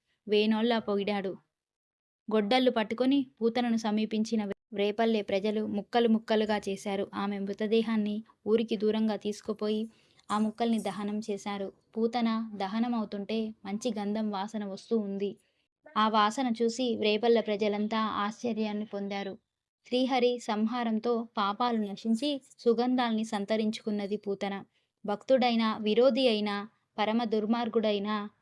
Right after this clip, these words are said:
భగవంతుని చేతిలో మరణిస్తే ఉత్తమ లోకాలు అందుకుంటారు. భగవంతుని స్మరిస్తేనే పుణ్యలోకాలు ప్రాప్తిస్తాయంటారు. మరి ఆ భగవంతుడే సంహరిస్తే సద్గతులు ఎందుకు లభించవు? సువాసనలు ఎందుకు రావు? భగవంతుని సంహరించాలని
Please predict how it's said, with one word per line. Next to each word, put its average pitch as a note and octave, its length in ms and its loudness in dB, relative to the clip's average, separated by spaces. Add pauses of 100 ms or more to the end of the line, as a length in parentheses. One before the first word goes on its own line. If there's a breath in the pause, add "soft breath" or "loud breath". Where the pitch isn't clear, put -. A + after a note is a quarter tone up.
(100)
భగవంతుని A3+ 560 2
చేతిలో G#3+ 400 0
మరణిస్తే G3+ 540 -2 (480 soft breath)
ఉత్తమ C4 320 2
లోకాలు G#3+ 440 0 (100)
అందుకుంటారు. G3+ 680 -4 (400 loud breath)
భగవంతుని A#3 600 2
స్మరిస్తేనే A3 680 0 (160)
పుణ్యలోకాలు G#3+ 720 0
ప్రాప్తిస్తాయంటారు. G3 1120 -6 (400 soft breath)
మరి A3 240 2
ఆ G3+ 140 -2
భగవంతుడే A3 680 2
సంహరిస్తే A3 640 -2 (460 loud breath)
సద్గతులు A#3+ 640 2
ఎందుకు G3+ 340 0
లభించవు? A3+ 580 2 (500 soft breath)
సువాసనలు A#3 720 2 (140)
ఎందుకు A3 320 0
రావు? A#3 340 0 (320)
భగవంతుని A#3+ 600 2
సంహరించాలని A3 920 -2